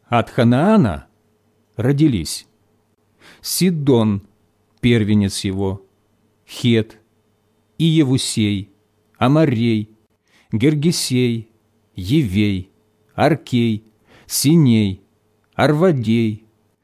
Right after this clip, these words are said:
Цемарей и Химофей. Впоследствии племена ханаанские рассеялись.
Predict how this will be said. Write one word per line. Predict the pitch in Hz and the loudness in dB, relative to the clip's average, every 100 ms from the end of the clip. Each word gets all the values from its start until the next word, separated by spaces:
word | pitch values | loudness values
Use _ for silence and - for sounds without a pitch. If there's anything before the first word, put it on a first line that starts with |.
| _ _ | _ _
Цемарей | - 160 175 180 139 120 113 107 _ _ _ _ _ - | 0 2 4 4 2 0 -2 -6 _ _ _ _ _ -4
и | 170 214 202 _ _ _ | -2 0 -4 _ _ _
Химофей. | - 131 135 131 - 104 90 76 _ _ _ _ _ _ _ _ - _ | -8 -2 0 -2 -2 -6 -6 -10 _ _ _ _ _ _ _ _ -20 _
Впоследствии | - 156 139 190 185 139 - 117 113 | -4 -2 0 2 2 2 -4 -4 -2
племена | 110 - 135 143 151 151 123 - | -2 -2 -2 0 0 0 -2 -4
ханаанские | - - 131 135 160 151 - 147 131 123 | -8 -2 0 2 2 0 -2 -4 -2 0
рассеялись. | 139 - 160 117 90 78 71 - | -2 0 2 2 0 -6 -12 -18